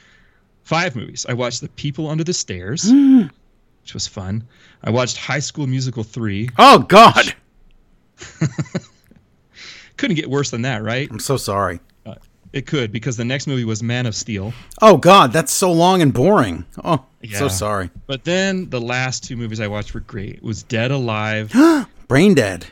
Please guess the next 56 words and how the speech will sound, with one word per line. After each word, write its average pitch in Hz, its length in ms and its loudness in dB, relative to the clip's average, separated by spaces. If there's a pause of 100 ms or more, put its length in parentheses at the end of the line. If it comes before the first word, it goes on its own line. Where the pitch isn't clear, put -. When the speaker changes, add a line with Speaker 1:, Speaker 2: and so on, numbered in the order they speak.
(100)
Speaker 1:
and, 110 100 -10
Speaker 2:
whatever 101 260 -4
it 95 40 -10
was 98 100 -10
called. 98 300 -4
Speaker 1:
and, - 100 -16
yeah, 101 140 -8
Speaker 2:
Yeah. 120 260 0
Speaker 1:
and 117 160 -6
then 135 200 -2
I 120 120 -4
watched 110 360 -10
Coherence 101 640 -6
today. - 340 -14
So 117 320 -8 (160)
Speaker 2:
Oh, 330 80 -6
I 349 60 -4
like 370 200 -2
Speaker 1:
uh, - 100 -16
Speaker 2:
Coherence. 87 600 -10 (360)
Speaker 1:
yeah, 135 240 -8
those 131 220 -8
were, 113 300 -8
and, 127 180 -2
and 120 120 -2
I've 113 160 -6
listened 135 260 -6
to 139 80 -8
all 117 100 -2
the 113 80 -2
reviews 98 340 -4
on 92 120 -6
those 90 160 -8
two. - 160 -12
So 113 160 -6
I'm 120 100 0
up 151 120 -2
to - 100 -4
Speaker 2:
Oh, 123 40 2
Speaker 1:
number 123 180 0
Speaker 2:
that's 104 40 -4
awesome. 92 120 -6 (100)
Speaker 1:
thirty-five. 107 460 -4 (540)
My 104 120 -8
next 117 240 -4
movie 113 260 -4
is - 100 -10
called 104 220 -8
Shoot - 320 -6
'em 135 160 -2
Up. - 280 -6 (640)
Speaker 2:
Oh, 240 140 -6
Shoot 254 340 2
'em 392 140 4
Up. 185 220 4
Wow. 190 640 0